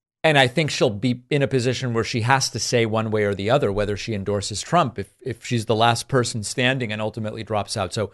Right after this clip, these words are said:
I do expect Nikki Haley to kiss the ring and endorse Trump. If you don't think so, let me know. We are going to discuss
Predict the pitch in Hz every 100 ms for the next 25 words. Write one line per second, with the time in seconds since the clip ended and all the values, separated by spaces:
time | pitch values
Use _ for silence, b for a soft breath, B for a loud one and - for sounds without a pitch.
0 | b b b _ 160 143 117 190 165 -
1 | - 113 98 123 110 110 117 120 117 117
2 | - b b _ 165 - 240 247 - 226
3 | 170 160 143 139 135 - _ _ - 123
4 | 113 110 98 - - 82 73 101 123 143
5 | - 131 - 110 95 - _ 117 95 87
6 | 73 73 b b b b b 123 147 233
7 | 277 262 208 196 196 196 185 151 143 -
8 | 156 160 -